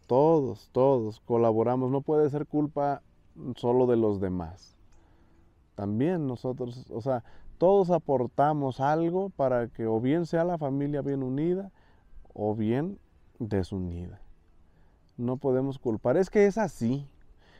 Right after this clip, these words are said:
La verdad es que no se puede con él o no se puede con ella o no se puede con ellos porque son,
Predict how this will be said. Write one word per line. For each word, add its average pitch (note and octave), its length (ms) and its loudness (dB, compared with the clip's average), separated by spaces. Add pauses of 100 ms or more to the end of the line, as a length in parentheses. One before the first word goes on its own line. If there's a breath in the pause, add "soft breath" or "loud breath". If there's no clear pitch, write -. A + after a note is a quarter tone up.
La D3 160 6
verdad D3 280 6
es F#3 80 -2
que G3 160 4
no E3+ 160 2
se F#3+ 120 0
puede F#3+ 320 4
con D3 260 0
él F3 220 2
o C#3+ 80 0
no D3+ 120 0
se E3 120 -4
puede E3 260 0
con B2+ 240 0
ella F#3 240 0
o D#3 60 2
no D3+ 120 0
se D#3 120 -4
puede D#3+ 260 -2
con C#3+ 180 0
ellos F#3+ 220 0
porque C#3+ 300 -6
son, D#3 260 -2